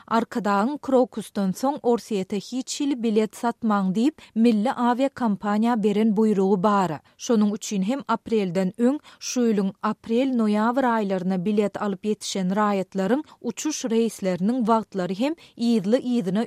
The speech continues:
üýtgedilýär. Ýatyrmak hakynda hem planlar bar.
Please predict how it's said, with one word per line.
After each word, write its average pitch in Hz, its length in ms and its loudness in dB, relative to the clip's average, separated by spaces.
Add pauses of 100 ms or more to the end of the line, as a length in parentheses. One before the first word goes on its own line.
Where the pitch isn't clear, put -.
üýtgedilýär. 202 920 0 (240)
Ýatyrmak 202 560 -2
hakynda 190 440 -2
hem 254 200 -2
planlar 190 640 0
bar. 190 280 2